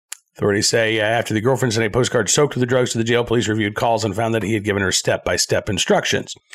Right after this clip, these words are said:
So here you have, again, a convicted felon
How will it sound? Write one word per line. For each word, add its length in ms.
So 140
here 200
you 160
have, 280
again, 460
a 120
convicted 480
felon 460